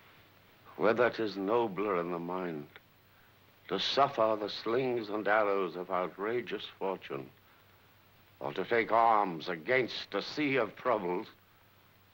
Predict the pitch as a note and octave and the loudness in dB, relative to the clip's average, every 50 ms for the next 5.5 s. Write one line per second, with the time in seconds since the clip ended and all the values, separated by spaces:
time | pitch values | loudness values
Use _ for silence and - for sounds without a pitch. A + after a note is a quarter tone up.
0 | _ _ - - B2+ C#3 C3+ - D#2 D2+ D2 D2 D2 - - - - A2+ G#2+ G2+ | _ _ -16 -14 -14 -10 -4 -2 -2 -2 -2 -4 -8 -10 -12 -6 -2 0 2 2
1 | A2 A2+ A2 A2 A2+ C#3+ D3 D3 E3 D#3+ - - _ _ _ _ _ _ _ _ | 2 0 -2 -6 -8 -8 -8 -6 -8 -10 -12 -16 _ _ _ _ _ _ _ _
2 | _ _ _ _ - - E2 F2+ F#2 F2 D2+ C#2 C2 - - - - - - _ | _ _ _ _ -8 -4 -2 -2 -2 -2 -4 -8 -10 -12 -12 -14 -14 -16 -20 _
3 | _ _ _ _ - - _ - - - _ _ _ _ - _ _ - - _ | _ _ _ _ -20 -20 _ -20 -20 -20 _ _ _ _ -20 _ _ -20 -20 _
4 | _ - - - - - - - _ _ - - _ _ _ _ - - - B1+ | _ -20 -20 -20 -20 -20 -20 -20 _ _ -20 -20 _ _ _ _ -20 -16 -10 -8
5 | C2 B1 - - E2 E2+ D#2+ C#2+ C2 B1 | -8 -8 -4 0 2 2 2 2 0 -4